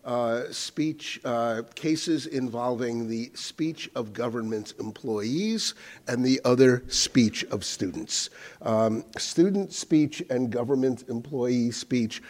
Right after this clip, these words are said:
are a much higher percentage of the, uh, group or array of free speech litigation, uh,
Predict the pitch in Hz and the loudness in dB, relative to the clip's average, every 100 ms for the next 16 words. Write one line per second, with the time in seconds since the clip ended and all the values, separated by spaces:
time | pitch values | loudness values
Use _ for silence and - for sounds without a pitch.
0 | - - 120 120 127 123 110 113 170 - | -20 -10 -2 -2 -2 -4 -2 2 2 0
1 | - 151 139 135 127 - 127 - 120 110 | -6 0 4 4 2 -2 -4 -2 -2 -2
2 | 123 107 104 - - 113 110 101 117 113 | -4 -4 -6 -12 -8 -6 -6 -8 -8 -8
3 | 107 - - - - 110 110 104 - 127 | -10 -20 -20 -20 -14 -12 -12 -12 -14 -16
4 | 117 135 165 - - 117 117 - 113 110 | -2 4 4 2 -2 0 0 2 0 4
5 | 120 131 135 127 113 - 139 123 - 135 | 6 8 6 6 0 2 4 6 4 6
6 | 123 - - 117 113 107 120 127 - 123 | 4 4 4 6 6 8 6 8 8 6
7 | 113 - - - 117 110 | 6 -2 -14 -4 0 0